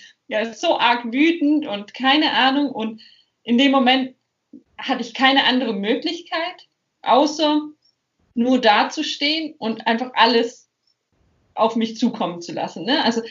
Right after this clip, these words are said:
es hätte nichts gebracht zu sagen, „Ja, ich verstehe dich, ich mach's nicht wieder.“ Nein, er musste weiterreden. Er musste sagen, was ich alles falsch gemacht hab.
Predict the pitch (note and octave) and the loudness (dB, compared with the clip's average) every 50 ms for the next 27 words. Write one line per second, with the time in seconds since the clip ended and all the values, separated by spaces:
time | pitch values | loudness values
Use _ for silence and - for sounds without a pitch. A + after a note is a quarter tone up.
0 | - - - A3+ A3+ - D4 D4 C#4+ D4 C4 B3+ D#4+ E4+ E4+ - - - C4+ C4 | -14 -12 -10 -8 -2 2 2 2 4 4 4 4 4 2 0 -2 -4 -4 -4 -2
1 | - A#3+ B3 C#4+ - - - B3+ A#3+ - - A#3+ A3+ A#3 A#3 A#3 B3+ B3+ B3+ - | 0 2 2 2 0 -4 -10 -10 -6 0 4 4 6 6 4 2 -2 -6 -8 -10
2 | _ _ - - A3 A3 A3+ - - G#3+ - - - - C4+ D4+ D#4 B3+ D4 D4 | _ _ -2 0 2 2 0 -2 -8 -10 -10 -8 -4 -2 0 0 0 0 -2 -4
3 | C#4 C#4 - - - - A3+ G#3 G#3 - - A3 G3+ G#3+ - - F#3+ D#3 E3 - | -4 -4 -8 -14 -8 -4 -4 -4 -4 -4 -6 -8 -8 -8 -10 -10 -10 -8 -8 -8
4 | - - - A#3+ C4+ C#4+ A#3+ G#3 - - A3 A3+ C4+ D4+ - - D#4 A#3+ C4+ D4 | -8 -4 -2 2 2 2 2 2 -2 -2 0 0 0 0 0 0 2 4 4 4
5 | E4+ E4 C#4 G3 F3 E3+ E3+ E3+ F3 - - _ _ _ _ - - A3 A3+ C#4 | 4 2 0 0 -2 -4 -8 -8 -10 -14 -18 _ _ _ _ -8 -4 -2 -2 -2
6 | F#4+ F#4 - D#4+ D#4+ - - - A#3+ C4 C#4 C#4 C#4 B3+ B3 B3+ B3+ C4 - - | -2 -4 -4 -6 -6 -4 0 0 2 4 4 2 2 0 -2 -2 -4 -4 -2 -2
7 | A3 A3 A3+ A3 - - F#3+ F3+ F3 - - - F3 D#3+ F3 - - - G#3+ - | -2 -2 -4 -6 -2 -2 0 0 -2 -4 -10 -10 -10 -10 -12 -12 -10 -10 -10 -10
8 | - | -10